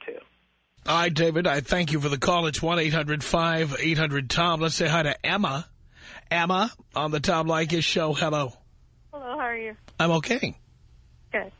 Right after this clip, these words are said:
Speaker 3: Um, I wanted to agree that there is a lot of, um, racist mentality in the Mexican community. It is. It's out there. My grandparents, parents, it's out there. It's,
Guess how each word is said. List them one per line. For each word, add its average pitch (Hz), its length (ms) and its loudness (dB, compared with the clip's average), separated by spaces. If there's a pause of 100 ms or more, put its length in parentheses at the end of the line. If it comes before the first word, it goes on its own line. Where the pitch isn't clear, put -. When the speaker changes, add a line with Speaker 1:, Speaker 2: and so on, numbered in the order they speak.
(460)
Speaker 3:
Um, 233 260 2
I 254 220 2
wanted 311 260 0
to 240 100 -2
agree 220 360 -6
that 196 380 2 (520)
there 220 240 2
is 214 340 2
a 214 80 2
lot 202 460 2 (120)
of, 196 300 -6
um, 196 320 -10 (340)
racist 214 300 -4
mentality 214 540 2
in 196 160 -2
the 190 80 -2
Mexican 190 460 -6
community. 220 460 0
It 196 120 4
is. 185 200 2 (420)
It's - 200 0
out 208 240 4
there. 220 280 2
My 196 320 -4 (540)
grandparents, 208 680 0
parents, 208 540 0 (480)
it's 214 180 -4
out 311 220 2
there. 185 240 -6 (380)
It's, 202 140 -12